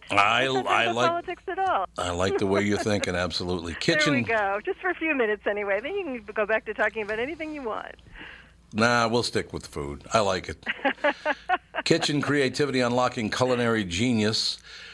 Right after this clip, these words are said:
Speaker 1: with wisdom, inspiration, and ideas from the world's most creative chefs by Karen Page.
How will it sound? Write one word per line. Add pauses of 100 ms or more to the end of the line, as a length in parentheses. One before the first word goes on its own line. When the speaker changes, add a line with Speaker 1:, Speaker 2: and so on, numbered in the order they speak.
(160)
Speaker 1:
with
wisdom,
inspiration,
and
ideas
from
the
world's
most
creative
chefs
by
Karen
Page.